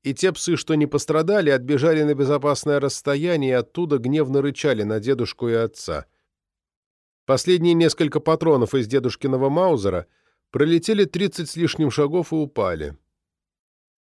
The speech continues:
Отец видел, как пули в лунном свете летят, поворачиваясь, так медленно, что руку протяни и схватишь. Маузер утратил свой молодой звонкий голос.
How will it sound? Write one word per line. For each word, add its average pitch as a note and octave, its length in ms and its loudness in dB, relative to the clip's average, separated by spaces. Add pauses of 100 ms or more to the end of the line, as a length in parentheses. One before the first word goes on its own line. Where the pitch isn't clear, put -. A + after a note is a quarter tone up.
Отец D3 460 -2
видел, C#3+ 500 -2
как C#3 300 -2
пули F#3+ 380 0
в C3+ 120 0
лунном D3 440 0
свете D3 540 -4
летят, C#3+ 720 -4
поворачиваясь, A2+ 1040 -2
так C3 240 -4
медленно, C3+ 600 -2
что C#3+ 260 -4
руку G3 320 -2
протяни D#3 540 -4
и D#3+ 40 -6
схватишь. - 800 -8 (1120)
Маузер D3+ 480 4
утратил D3+ 520 2
свой C3 240 2
молодой B2+ 440 2
звонкий A2+ 520 -2
голос. G2+ 600 -4